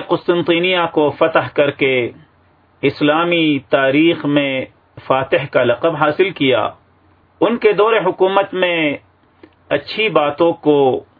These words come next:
پھیلنے کا موقع ملا اور بری باتوں کی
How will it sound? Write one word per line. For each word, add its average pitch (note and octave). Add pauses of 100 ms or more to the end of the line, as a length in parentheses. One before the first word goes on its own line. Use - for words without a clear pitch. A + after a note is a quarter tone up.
(320)
پھیلنے F#3+
کا F3
موقع C#3+
ملا D3 (800)
اور F#3+
بری F3
باتوں F3
کی D#3+